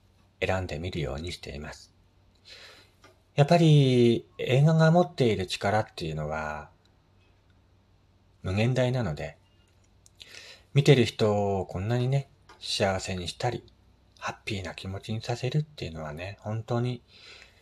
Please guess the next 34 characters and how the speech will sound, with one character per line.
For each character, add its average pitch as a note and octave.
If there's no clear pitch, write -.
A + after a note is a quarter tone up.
映 G2
画 G2
の F#2
素 -
晴 G2+
ら G2+
し A2+
い -
こ D2+
と D2+
だ -
と -
思 E2
う D2
の C2+
で、 F2
や C3
っ -
ぱ F3+
り F3
こ D3+
れ D3
か D3
ら D#3
も D3+
ね、 B2
時 -
間 G2
作 -
っ -
て E2+
映 F2
画 E2+
を F#2+